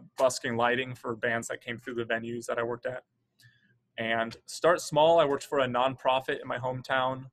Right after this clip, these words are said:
that did little library concerts, learned from there. And,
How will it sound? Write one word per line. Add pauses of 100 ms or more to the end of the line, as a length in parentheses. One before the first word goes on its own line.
that
did
little (160)
library
concerts, (420)
learned
from
there. (720)
And,